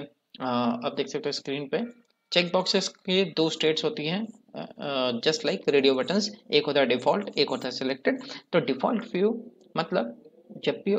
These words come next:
कोई option select नहीं होता है तो कैसे दिखेगा, और selected मतलब जब भी कोई option select होता है तब वो कैसे दिखेगा, ठीक है? तो ये दो फर्क होता है इनमें, ठीक है? तो चलिए start करते हैं। Just like in my last video,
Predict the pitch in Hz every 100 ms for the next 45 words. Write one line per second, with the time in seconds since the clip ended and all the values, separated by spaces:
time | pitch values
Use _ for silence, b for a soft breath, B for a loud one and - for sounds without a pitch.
0 | - - 160 151 151 165 147 143 156 139
1 | 139 180 - 170 170 170 165 156 165 202
2 | 208 - 147 147 - 160 151 - 170 151
3 | 143 - - 156 151 165 151 175 185 -
4 | 143 139 160 - - 180 170 185 151 147
5 | - 127 120 123 - - 220 - B B
6 | B - 143 143 143 151 151 156 135 127
7 | - - - - 220 - B B - -
8 | 147 156 151 151 147 - - - 196 254
9 | - - 196 196 196 190 147 147 143 135
10 | 160 - 160 170